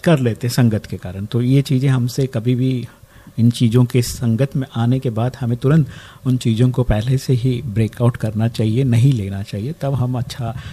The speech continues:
कर पाते हैं। और चलिए, बहुत ही अच्छी बात आपने बताया कि फिर से मैं एक अच्छा इंसान बनने का प्रयास कर रहा हूँ। तो आपके शब्द सुनकर नीरज जी की बात आ गई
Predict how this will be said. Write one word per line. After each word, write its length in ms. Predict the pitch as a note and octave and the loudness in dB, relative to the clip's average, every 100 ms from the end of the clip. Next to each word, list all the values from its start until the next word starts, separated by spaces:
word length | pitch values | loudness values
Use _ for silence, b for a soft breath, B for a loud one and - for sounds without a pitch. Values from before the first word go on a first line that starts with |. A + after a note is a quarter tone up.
| B - | B -4
कर 120 | A2+ | -4
पाते 380 | G#2 G2+ F#2+ B2 | -4 -8 -4 0
हैं। 200 | C3+ C#3+ - B B B A#2 | 0 -2 -4 B B B -8
और 280 | G#2 G2+ G#2+ | -6 -4 -4
चलिए, 280 | B2+ C3 | -2 0
बहुत 240 | C3 C3 C3+ | 2 2 2
ही 40 | |
अच्छी 240 | B2+ - B2 | -2 0 0
बात 260 | A#2+ A#2 | 2 0
आपने 240 | G#2+ - A2+ | -4 -2 -2
बताया 300 | A2 B2 D#3 | 0 0 2
कि 240 | - C#3 | 2 2
फिर 200 | - C3 | 4 2
से 180 | - C3+ | 4 4
मैं 220 | B2 B2+ | 4 4
एक 200 | B2 A#2 | 0 0
अच्छा 260 | A2 - C3 | -2 0 2
इंसान 420 | A2 A2+ B2 B2 | 2 2 2 4
बनने 280 | A2 A2+ A#2 | 4 4 2
का 160 | A#2 A2 | 2 -2
प्रयास 420 | A2+ G2+ A2+ - | -2 -2 -2 -2
कर 160 | B2 G#2+ | -2 0
रहा 140 | G#2+ | 2
हूँ। 120 | F3 | 0
तो 140 | - A#2+ | 0 0
आपके 320 | G#2+ - A#2+ | 0 0 -2
शब्द 300 | - G#2+ A#2 | 0 0 0
सुनकर 380 | - A#2 - A#2 | 0 -2 0 2
नीरज 280 | A#2 B2 | 2 0
जी 140 | A2+ B2 | -2 -2
की 140 | B2+ | 0
बात 300 | A2+ A2 A2 G#2 | 0 -2 -4 -6
आ 100 | G#2+ | -4
गई 140 | A2+ | -4